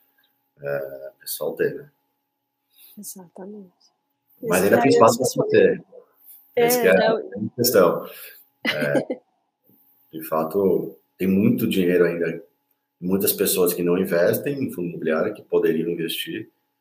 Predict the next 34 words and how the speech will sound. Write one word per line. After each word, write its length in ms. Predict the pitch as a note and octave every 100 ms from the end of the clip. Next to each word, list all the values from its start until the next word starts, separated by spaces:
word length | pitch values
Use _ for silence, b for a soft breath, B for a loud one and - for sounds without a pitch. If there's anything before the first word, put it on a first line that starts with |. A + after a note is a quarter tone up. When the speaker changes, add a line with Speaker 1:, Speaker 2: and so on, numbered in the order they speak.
| _ _ _ -
Speaker 1:
e 80 | F2
ter 280 | E2 D#2+
uma 220 | D#2+ F#2+ F2+
renda, 240 | E2 F2
como 220 | F2 F#2
você 140 | - -
comentou, 640 | C#3 F3 - - - - _
uma 140 | - D2+
renda 200 | D#2+ E2+
pra 120 | D#2+
aposentadoria, 840 | - D#2+ E2 - G2+ F#2+ G2+ E2+
uma 160 | D#2+ D#2+
renda 220 | E2 D#2+
estável 760 | E2 - F2 F2 E2+ D#2 - - _ _ _ _
em 80 | E2
fundos 480 | - E2 D#2 D#2 D#2
de 120 | -
tijolo 520 | - D2+ D#2+ D#2+ D#2
e 80 | E2
fundos 340 | - D#2+ D#2
de 80 | -
cri, 520 | - F#2+ G#2+ G2 - - _ _ _
eventualmente 800 | E2+ F2 F2 E2 E2 - D#2 - _ _ _ _ _ _ -
resultados 500 | E2+ F2 E2+ F2 F2
muito 200 | F2+ F2
bons 260 | E2 E2 E2
em 100 | D#2
fundos 260 | E2 D#2
de 120 | D#2+
cri 380 | D#2+ E2 E2 D#2+
por 180 | D#2 D#2
ganho 140 | D#2
de 80 | D#2
capital 840 | - - E2+ F#2 G#2 E2+ - -